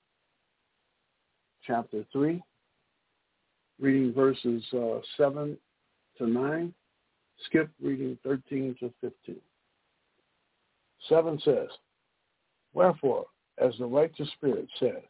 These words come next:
today, if you will hear his voice, harden not your minds as in the provo-, provocation, in the day of temptation in the wilderness."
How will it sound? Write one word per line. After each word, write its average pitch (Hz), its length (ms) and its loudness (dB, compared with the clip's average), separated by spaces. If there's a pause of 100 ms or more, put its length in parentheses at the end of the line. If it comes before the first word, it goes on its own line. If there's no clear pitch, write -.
(800)
today, 151 320 4
if - 360 -2
you 139 100 2
will 117 220 -2
hear 156 300 -2
his 131 200 -2 (100)
voice, - 160 -8 (2500)
harden 196 520 2 (580)
not 143 340 -2 (140)
your 127 160 2
minds 123 420 -2 (640)
as 123 140 -2 (140)
in 127 260 -2
the 113 100 -10
provo-, 123 440 -6 (280)
provocation, 117 640 -2 (640)
in 127 140 2
the 120 100 -2
day 151 280 2
of - 140 -4
temptation 127 640 -6 (360)
in 123 160 -8
the 127 80 -2
wilderness." 120 260 -4